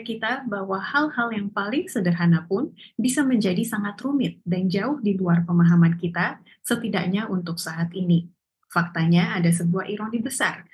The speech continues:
Semakin banyak kita belajar tentang dunia fisik, semakin besar pula misteri yang muncul di hadapan kita.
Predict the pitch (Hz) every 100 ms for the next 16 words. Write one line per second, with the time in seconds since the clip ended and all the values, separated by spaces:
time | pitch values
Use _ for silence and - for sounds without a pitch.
0 | - - 208 202 202 190 190 262 302 214
1 | 180 175 175 170 170 180 180 180 175 170
2 | 170 - 170 - 302 - _ - 254 254
3 | 262 240 240 240 - 254 254 285 247 202
4 | - 202 214 196 196 269 269 254 240 196
5 | 170 165 156 147 156 175 170 147 -